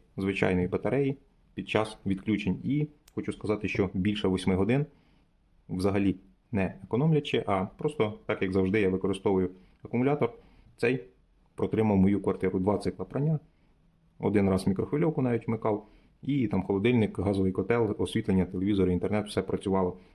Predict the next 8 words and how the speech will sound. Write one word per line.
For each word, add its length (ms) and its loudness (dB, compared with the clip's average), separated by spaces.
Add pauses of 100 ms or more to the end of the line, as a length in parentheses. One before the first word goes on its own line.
Тому 180 -2
тут 200 -4
однозначно 560 0
плюс. 320 -2 (400)
Також 380 -2 (540)
близько 320 2
дев'яносто 480 4
ампер 340 0